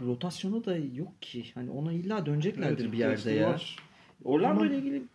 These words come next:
Speaker 1: tabii şey diyorduk biz, illa bir yerde bırakırlar.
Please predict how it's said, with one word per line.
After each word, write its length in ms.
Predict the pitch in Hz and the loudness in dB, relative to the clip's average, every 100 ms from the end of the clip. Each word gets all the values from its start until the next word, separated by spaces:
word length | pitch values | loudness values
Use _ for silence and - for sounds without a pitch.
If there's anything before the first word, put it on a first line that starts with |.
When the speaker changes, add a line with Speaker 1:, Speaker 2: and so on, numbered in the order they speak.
| - | -10
Speaker 1:
tabii 160 | 233 | -8
şey 260 | - - 254 | -4 -2 -2
diyorduk 240 | 190 - | -2 -4
biz, 160 | - 123 | -10 -6
illa 340 | 139 156 165 | -2 0 0
bir 40 | 160 | 2
yerde 360 | 165 165 151 | 0 0 0
bırakırlar. 760 | 139 151 170 160 156 147 - | 0 0 0 0 0 0 -6